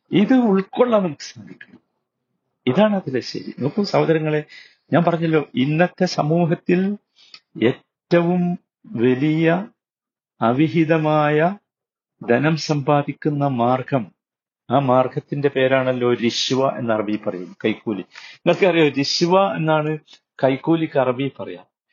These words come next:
റിഷ്വ എന്നത് റിഷാ എന്നതിൽ നിന്ന് വന്നതാ. റിഷാ എന്ന് പറഞ്ഞാൽ എന്താ അറിയോ? അൽ ഹബ്ലുല്ലദീ യുഅല്ലഖു ഫീഹി ദൽ. നമ്മളെ ബക്കറ്റ് കെട്ടുന്ന കയറിന്റെ പേരാണ് എന്ത്?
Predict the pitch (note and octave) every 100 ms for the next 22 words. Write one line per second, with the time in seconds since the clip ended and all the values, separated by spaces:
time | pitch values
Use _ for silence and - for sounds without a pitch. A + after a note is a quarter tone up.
0 | _ _ A#2+ C#3 - E3+ E3+ F3 - D3
1 | D3+ C#3+ C#3+ C3 B2 - E3 F3 - F3+
2 | - D3 C#3 C3 B2+ B2+ A#2 G#2+ A2 G2
3 | F#2 _ - - B2+ C#3 - D#3+ E3 -
4 | E3+ D#3 C#3 C#3 B2+ B2+ G#2+ F#2+ - -
5 | B2+ C#3 C#3+ F#3 F3+ F3 E3 D#3 D#3 E3+
6 | F3+ G3+ A#3 - _ _ _ _ _ _
7 | _ _ _ _ - B2 D3 - - A#2+
8 | A#2 G2+ - - - _ _ _ _ _
9 | _ _ _ _ _ _ A#2+ C3 C#3+ B2
10 | - _ F3+ D#3+ D3+ C#3+ C3 C#3 B2+ A2
11 | A#2 B2 B2 G#2+ G#2 G#2 G2+ G2+